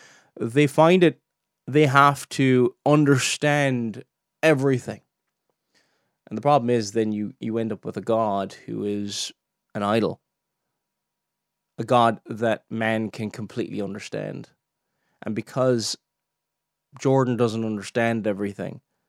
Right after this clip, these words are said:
he feels he can't submit to that God. And, and I would put, put it like this. If you could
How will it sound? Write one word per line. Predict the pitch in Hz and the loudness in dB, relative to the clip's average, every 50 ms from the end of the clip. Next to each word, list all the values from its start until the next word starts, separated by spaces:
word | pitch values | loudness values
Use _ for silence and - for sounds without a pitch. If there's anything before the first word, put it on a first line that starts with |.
| _ _ _ _ _ _ _ _ _ _ _ _ _ _ _ _ _ _ _ | _ _ _ _ _ _ _ _ _ _ _ _ _ _ _ _ _ _ _
he | _ - 117 113 107 104 - _ _ | _ -12 -8 -6 -6 -6 -8 _ _
feels | _ - - - - - 123 120 117 110 107 107 - - | _ -20 -18 -12 -6 -4 -2 0 0 0 0 -2 -4 -6
he | 113 104 | -8 -8
can't | - - - 113 107 104 98 95 | -8 -8 -6 -6 -6 -6 -6 -8
submit | - - - 104 101 104 107 107 101 - _ _ _ _ _ _ _ | -8 -8 -8 -8 -6 -4 -4 -4 -6 -6 _ _ _ _ _ _ _
to | - 123 110 | -8 -4 -4
that | 110 107 | -2 -2
God. | 104 101 - - | 0 -2 -2 -2
And, | 107 120 123 - | -4 -4 -4 -6
and | - 123 135 | -6 -4 -4
I | 127 | -2
would | 131 135 131 131 | -4 -4 -6 -6
put, | - 143 139 139 _ - | -8 -10 -10 -10 _ -12
put | - 139 120 | -10 -10 -10
it | 117 | -6
like | 113 110 110 110 | -4 -4 -4 -2
this. | 123 117 - - | -4 -6 -6 -6
If | - 123 117 | -8 -6 -6
you | 120 113 | -6 -6
could | - - 156 143 | -2 -2 -2 -2